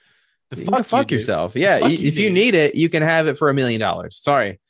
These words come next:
Speaker 2: that's
Speaker 1: Bro,
Speaker 2: my price.
Speaker 1: absolutely. I'm like,
Speaker 2: I, 'cause museums have a budget, and it's like,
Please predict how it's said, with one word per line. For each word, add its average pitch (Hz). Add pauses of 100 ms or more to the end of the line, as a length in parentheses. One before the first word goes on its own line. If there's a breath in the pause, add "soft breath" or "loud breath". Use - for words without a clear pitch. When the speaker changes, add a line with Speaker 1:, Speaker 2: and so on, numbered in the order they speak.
(260)
Speaker 2:
that's 127
Speaker 1:
Bro, -
Speaker 2:
my 120
price. 156
Speaker 1:
absolutely. 156
I'm 139
like, 123 (480)
Speaker 2:
I, 151
'cause 185 (120)
museums 214
have 185
a 143
budget, 127
and 135
it's 135
like, 123